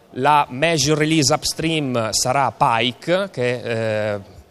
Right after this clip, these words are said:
è, è, è la più, è la più stabile, la più recente. Ehm, il D B sarà MariaDB con clustering nativo Active Active e poi tutta una serie di altre funzionalità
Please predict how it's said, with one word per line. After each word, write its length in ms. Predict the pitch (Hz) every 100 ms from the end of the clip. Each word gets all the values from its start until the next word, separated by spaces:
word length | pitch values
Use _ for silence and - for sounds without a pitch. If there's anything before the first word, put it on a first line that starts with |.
| - -
è, 220 | 110 113 113
è, 180 | 117
è 120 | - 117
la 100 | 113
più, 200 | 131 123
è 80 |
la 120 | 123 123
più 120 | 123
stabile, 440 | - 139 131 123
la 100 | 117
più 140 | 123 123
recente. 560 | 120 127 110 101 160 - _ - - - - - -
Ehm, 720 | 127 127 123 123 120 120 117 -
il 220 | 226 170
D 100 | 165
B 380 | 143 208 117 98
sarà 460 | - - 151 156 -
MariaDB 800 | 120 127 131 139 127 127 135 214 - - _ -
con 600 | 156 160 135 117 104 - -
clustering 520 | - 147 - 135 123
nativo 420 | 123 127 135 117 113
Active 320 | 110 120 107
Active 500 | 101 - 160 185 226 - - - -
e 120 | - -
poi 220 | 202 214
tutta 240 | 196 170
una 80 | 180
serie 240 | - 180
di 100 | 160
altre 240 | 165 139 143
funzionalità 840 | 175 165 180 190 226 - 180 190